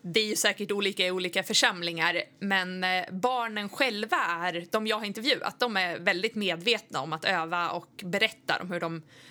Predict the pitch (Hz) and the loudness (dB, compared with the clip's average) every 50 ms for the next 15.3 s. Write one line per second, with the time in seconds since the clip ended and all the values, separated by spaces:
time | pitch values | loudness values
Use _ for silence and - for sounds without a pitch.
0 | - - - 226 220 220 226 214 208 202 196 - 208 202 220 202 185 185 185 180 | -12 0 2 2 2 2 -2 -2 -4 -4 -4 -4 0 2 2 0 0 0 0 2
1 | 180 185 180 180 170 - 185 180 165 165 185 170 - - 170 170 170 170 196 214 | 2 2 2 0 -2 -2 -2 -4 -4 -4 -6 -6 -4 -4 -2 -2 0 2 2 2
2 | 220 208 220 - - 214 208 202 196 185 185 180 - - - 240 208 202 196 190 | 2 0 -2 -4 -2 -4 -2 0 0 -2 -2 -4 -6 -4 -2 -2 0 0 2 0
3 | 190 185 185 185 185 175 - - - - - - - 202 202 196 190 185 185 180 | 0 0 -2 -4 -6 -6 -8 -16 -20 -20 -20 -12 -6 0 2 2 2 2 0 -4
4 | 180 175 - - - 190 - 180 185 175 175 175 - - 190 180 175 170 165 - | -8 -8 -8 -4 -6 -4 -4 -4 -4 -4 -4 -4 0 -2 -2 0 0 -6 -6 -6
5 | 117 - - - - 208 214 208 196 202 196 185 196 185 - 190 165 175 170 165 | -10 -12 -8 2 2 2 2 2 -4 -6 -2 -2 -2 -2 -2 -2 -2 -4 -2 -2
6 | 160 156 156 160 160 156 156 175 170 165 156 151 156 - - - - - - 180 | -2 -4 -4 -6 -8 -6 -6 -2 0 0 0 0 -2 -4 -6 -8 -10 -12 -10 -8
7 | - - - - - - - - - - - - - - - - - - - - | -6 -6 -8 -8 -10 -20 -20 -20 -18 -16 -16 -16 -14 -16 -18 -18 -20 -20 -20 -14
8 | - - 202 196 185 180 - 202 196 208 214 202 214 208 190 185 170 180 - 185 | -6 -4 -4 -2 -2 -2 -2 -2 0 0 0 0 0 0 0 -2 -6 -4 -4 -6
9 | 175 - 185 170 180 165 - - 190 170 - - - - 240 233 170 170 - 180 | -4 -2 -2 0 0 -2 -2 -6 -6 -6 -4 -2 0 2 2 0 0 -4 -4 -4
10 | 180 - 202 190 180 190 233 247 170 - - 202 - - - - - - - _ | -4 -2 -4 -4 -2 0 2 0 2 2 2 0 0 -6 -20 -20 -20 -20 -20 _
11 | _ - - 185 185 175 170 170 170 170 170 170 170 165 160 - - - 196 170 | _ -10 -6 -2 0 0 0 0 -2 -4 -2 -2 0 -2 -2 -2 2 2 2 2
12 | 160 - 185 170 170 175 170 - - 170 160 156 160 147 202 196 - - - - | 2 -4 -4 -4 -4 -4 -4 0 0 0 0 -2 -4 -6 -8 -8 -4 -6 -4 -4
13 | - - - - 160 160 165 175 190 - - - - - - - 190 190 190 185 | -4 -4 -2 -2 -2 -2 0 0 0 0 2 0 0 0 -2 -4 -4 -2 -2 0
14 | 175 175 208 175 165 170 170 170 - - 185 185 - - - 175 165 170 175 175 | -2 0 -2 -2 -2 -4 -6 -6 -4 -4 -4 -4 -4 -6 -6 -4 -4 -4 -2 -2
15 | 180 175 170 160 - 170 | 0 -2 -2 -2 -6 -8